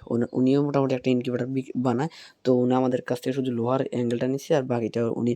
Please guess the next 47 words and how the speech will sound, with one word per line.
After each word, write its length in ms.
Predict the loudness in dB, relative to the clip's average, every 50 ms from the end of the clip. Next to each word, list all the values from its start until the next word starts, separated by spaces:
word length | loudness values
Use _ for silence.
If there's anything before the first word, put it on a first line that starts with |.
| -4 -8 -16 -16 -14 -8 -4 -2
নিজেই 220 | 0 2 2 2 2
তৈরি 140 | 2 2 2 2
করে 100 | 0 0 0
নেবে, 120 | -2 -2 -2
এবং 80 | -2 -2
কি 60 | 0 0 0
আমাদের 160 | 0 -2 -4 -4 -6
কাছ 80 | -6 -6
থেকে 100 | -6 -6 -4
কন্ট্রোলার 240 | -4 -2 -2 -4 -4
টন্ট্রোলার 280 | -4 -4 -2 -2 -2 -2 -4
নিছে। 160 | -4 -4 -6 -6 -8 -14 -20 -12 -8 -6
আপনারা 220 | -2 0 2 2 2 2 0
চাইলে 160 | 0 0 0 0
শুধু 120 | 0 2 2
আমাদের 160 | 2 2 2 0 -2
কাছ 80 | -4 -4
থেকে 120 | -2 -2 0 0
লোহার 200 | 0 0 0 -2 -2 -4 -4
অ্যাঙ্গেলটাও 380 | -4 -2 -2 -2 -2 -2 -2 -2
নিতে 120 | -2 -2 -2 -2
পারেন। 160 | -4 -4 -6 -10 -12 -16 -18 -16 -14 -14 -16 -16 -18 -20 _ _ 4
তো 80 | 4 6 6 4 4 2 0
এখন 160 | 0 -2 -4 -4
আপনাদেরকে 320 | -2 0 0 0 0 -2 -2 -2 0 0
দেখাবো 220 | 0 0 0 -2 -2 -2
যেটা 140 | -2 -2 -2 _ 0
কীভাবে 340 | -2 0 0 2 4 4 4 4 4
আপনারা, 300 | 0 -2 -2 -2 -2 -2 -4 -6 -12 -20 -20 -20 -20 -20 -20 _ _ 0 0
আপনারা 280 | 2 4 4 4 4 4 2
হচ্ছে 180 | 0 0 0 0 0 2
পঁয়তাল্লিশ 340 | 2 4 4 4 4 2 2 0
ডিগ্রি 140 | 2 2
অ্যাঙ্গেল 200 | 2 2 2 2 2 2
বাহির 160 | 0 0 -2 -2
করবেন। 220 | -4 -2 -2 -4 -6 -8 -12 -20 -20 -14 -4 0
তার 120 | 2 2 4 4
জন্য 140 | 2 2 2 0 0
আপনাদেরকে 300 | 0 2 2 2 2 0 -2
একটা 140 | -4 -8 -10 -10
স-, 220 | -10 -10 -12 -14 -16 _ _ _ -16 -10
একটা 140 | -6 -4 -2 2
গোপন 240 | 0 0 2 2 0 0 0
একটা 160 | 2 4 4 6 6
ইয়ে 140 | 4 4 2 2 2 0
দেখাই 180 | 0 2 2 2
দিই। 100 | 4 4